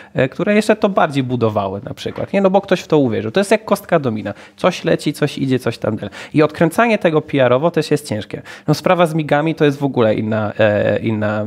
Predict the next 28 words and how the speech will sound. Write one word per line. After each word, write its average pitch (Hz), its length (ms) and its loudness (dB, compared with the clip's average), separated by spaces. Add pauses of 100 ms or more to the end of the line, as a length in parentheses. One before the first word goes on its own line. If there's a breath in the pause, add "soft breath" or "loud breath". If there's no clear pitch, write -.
e, 101 200 -2
kwestia, 127 300 0
bo 120 80 -2
to 117 100 -2
już 117 200 -4
jest, 117 200 -2
są 117 180 0
inne 117 240 2
szczeble. 123 360 2
Tam 120 160 -2
prawdopodobnie 117 600 -2
po 107 120 -8
prostu 113 480 0 (280 loud breath)
amerykańska 120 580 2
dyplomacja 110 500 -2
też 113 160 -2
była 110 200 -2
niezgodna 110 440 -2
z - 40 -6
sobą 147 280 0
i 127 60 -6
tam 120 140 -2
były 120 140 0
po 113 60 -10
prostu 120 240 -4
walki 117 280 -2
Departamentu 113 1000 -2
Obrony 113 600 0